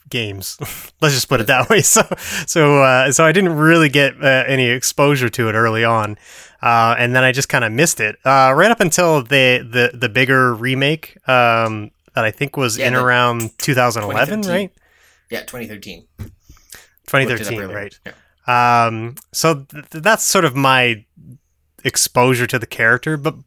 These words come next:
Speaker 1: by, by that time, I think the series had,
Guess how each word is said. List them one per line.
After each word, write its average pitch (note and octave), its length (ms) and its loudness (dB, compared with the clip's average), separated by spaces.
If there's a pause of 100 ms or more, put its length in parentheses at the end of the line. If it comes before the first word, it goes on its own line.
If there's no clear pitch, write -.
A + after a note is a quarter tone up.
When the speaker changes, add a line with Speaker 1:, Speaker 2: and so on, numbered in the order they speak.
(140)
Speaker 1:
by, D#3+ 280 2
by C#3+ 220 -2
that G#3 200 0
time, D3 360 2
I B2 80 0
think C3+ 400 -2
the C3+ 100 -4
series C3 600 0
had, A#2 440 0